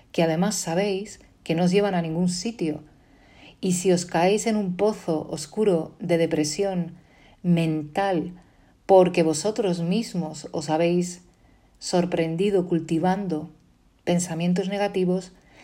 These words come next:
sabéis que solo vosotros podéis sacaros de ese pozo,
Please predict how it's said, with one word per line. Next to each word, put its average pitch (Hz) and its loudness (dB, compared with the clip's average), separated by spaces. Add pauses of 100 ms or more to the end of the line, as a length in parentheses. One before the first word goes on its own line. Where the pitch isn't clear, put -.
(180)
sabéis 190 0 (160)
que 151 2
solo 175 2
vosotros 190 -2 (260)
podéis 180 4
sacaros 180 2
de 165 0
ese 165 -2
pozo, 151 0